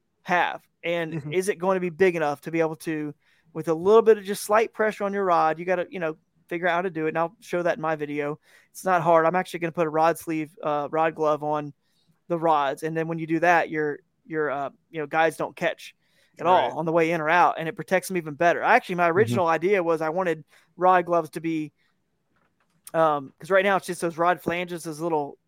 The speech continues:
Speaker 1: ports, if you will, that the rods go in, and that's just open inside to the hole,
Speaker 2: Mm-hmm.
Speaker 1: which accomplishes my purpose because the rod butts in the, in the tank well, they're in those little U-shaped grooves, and they don't, they don't slide around anywhere. The rods are,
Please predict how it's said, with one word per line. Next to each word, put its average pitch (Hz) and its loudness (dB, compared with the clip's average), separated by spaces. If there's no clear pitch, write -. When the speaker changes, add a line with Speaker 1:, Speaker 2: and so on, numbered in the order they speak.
Speaker 1:
ports, 185 0
if 190 -8
you 196 -10
will, 202 -2
that 165 -16
the 160 -8
rods 160 0
go 160 0
in, 196 -2
and 165 -6
that's 196 -2
just 175 -10
open 180 -2
inside 170 0
to 170 -10
the 160 -6
hole, 170 2
Speaker 2:
Mm-hmm. 170 -4
Speaker 1:
which 202 2
accomplishes 202 -2
my 170 0
purpose 190 -2
because 160 -4
the 165 0
rod 185 4
butts 208 4
in 165 -4
the, - -8
in 170 -4
the 160 -4
tank 220 -4
well, 165 2
they're 160 2
in 175 -2
those 165 0
little 160 -2
U-shaped 170 -6
grooves, 190 -2
and 156 -8
they 180 4
don't, 196 2
they 208 2
don't 208 0
slide 190 4
around 175 2
anywhere. 170 2
The 160 -2
rods 170 4
are, 160 -4